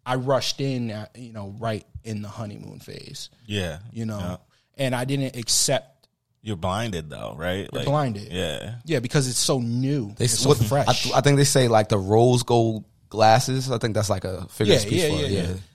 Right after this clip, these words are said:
Speaker 1: And that's what it was. I was blinded because I came out of one relationship, you know, the first one. I came
Speaker 2: Mm-hmm.
Speaker 1: out of that one and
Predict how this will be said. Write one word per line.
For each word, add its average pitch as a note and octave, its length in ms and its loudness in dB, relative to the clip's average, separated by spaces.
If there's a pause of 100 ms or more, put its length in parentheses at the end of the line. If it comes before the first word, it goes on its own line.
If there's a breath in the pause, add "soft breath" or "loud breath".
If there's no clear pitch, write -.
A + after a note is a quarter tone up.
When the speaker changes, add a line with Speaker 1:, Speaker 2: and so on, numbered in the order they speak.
(280)
Speaker 1:
And C#3+ 140 2
that's C#3+ 180 2
what D3 100 2
it C#3 40 0
was. D#3 220 2
I A#2+ 80 0
was B2 140 0
blinded C#3+ 420 0
because A#2 200 -6
I G#2 80 -4
came C#3 300 -6
out D#3 120 -2
of D#3 80 0
one F#3+ 200 -2
relationship, A2+ 680 -8 (160)
you A#2 80 -8
know, G#2+ 100 -4
the A2+ 80 -6
first C#3+ 340 -2
one. G#2+ 280 -10 (360)
I - 60 -20
came C#3 220 -4
Speaker 2:
Mm-hmm. C#3 60 0
Speaker 1:
out C#3+ 120 0
of C3+ 60 -2
that C#3 180 -2
one D#3 300 -6 (100)
and A2+ 380 -6